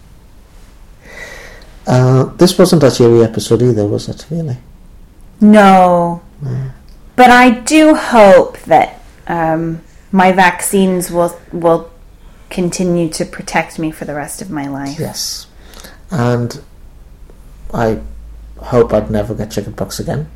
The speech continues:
Speaker 1: It is possible to get it twice, but
Speaker 2: <laughs> Oh.
Speaker 1: that would be particularly unlucky.
Speaker 2: Oh, so unpleasant.
Speaker 1: Yeah.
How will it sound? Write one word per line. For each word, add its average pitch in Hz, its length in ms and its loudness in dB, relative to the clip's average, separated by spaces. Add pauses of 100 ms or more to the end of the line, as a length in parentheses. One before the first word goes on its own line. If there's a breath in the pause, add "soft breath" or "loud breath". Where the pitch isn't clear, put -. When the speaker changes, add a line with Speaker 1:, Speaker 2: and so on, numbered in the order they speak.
(120)
Speaker 1:
It - 100 -16
is 117 80 -8
possible 131 380 0
to 120 100 0
get 117 140 0
it 190 100 -6
twice, 143 400 0
but - 220 -6 (180)
Speaker 2:
<laughs> - 200 -14
Oh. - 360 2 (120)
Speaker 1:
that 110 220 -10
would 113 120 -6
be 113 80 -6
particularly 101 520 -10
unlucky. - 540 -12 (1080 loud breath)
Speaker 2:
Oh, 180 220 -4
so 202 340 0
unpleasant. 175 800 -2
Speaker 1:
Yeah. 107 240 -18